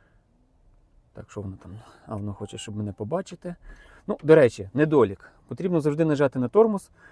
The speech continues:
щоб у вас запрацювало меню, бо автомобіль так заводиться, включається. Ну, давайте так.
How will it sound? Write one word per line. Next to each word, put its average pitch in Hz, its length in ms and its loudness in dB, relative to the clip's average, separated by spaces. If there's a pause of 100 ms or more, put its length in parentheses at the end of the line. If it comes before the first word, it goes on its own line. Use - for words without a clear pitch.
(220)
щоб - 160 -8
у - 20 0
вас 151 120 2
запрацювало 120 760 -2 (460)
меню, 127 260 -4
бо 113 260 -2
автомобіль 113 400 -6
так 123 220 -6
заводиться, 117 480 -2
включається. 107 640 -6
Ну, 98 120 -18
давайте 95 300 -20
так. - 180 -20